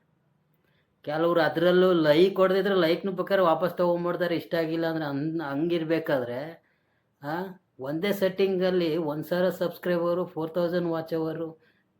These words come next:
ಸಾಧ್ಯ ಇದೆಯಾ? ಒಂದು ವರ್ಷ, ಎರಡು ವರ್ಷದ ತನಕ ಒದ್ದಾಡ್ತಾ ಇರ್ತಾರೆ. ಒಂದು ವಿಡಿಯೋ ಮಾಡೋಕ್ಕೆ ಎಷ್ಟು ಟೈಮ್ ಸ್ಪೆಂಡ್ ಮಾಡ್ತಾರೆ,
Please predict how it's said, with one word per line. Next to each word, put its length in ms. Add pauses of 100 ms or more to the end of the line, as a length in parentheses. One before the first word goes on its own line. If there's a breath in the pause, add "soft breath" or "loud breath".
(160)
ಸಾಧ್ಯ 320
ಇದೆಯಾ? 680 (320)
ಒಂದು 280
ವರ್ಷ, 220
ಎರಡು 280
ವರ್ಷದ 220
ತನಕ 280
ಒದ್ದಾಡ್ತಾ 540
ಇರ್ತಾರೆ. 420 (680)
ಒಂದು 240
ವಿಡಿಯೋ 300
ಮಾಡೋಕ್ಕೆ 420
ಎಷ್ಟು 480
ಟೈಮ್ 280
ಸ್ಪೆಂಡ್ 320
ಮಾಡ್ತಾರೆ, 680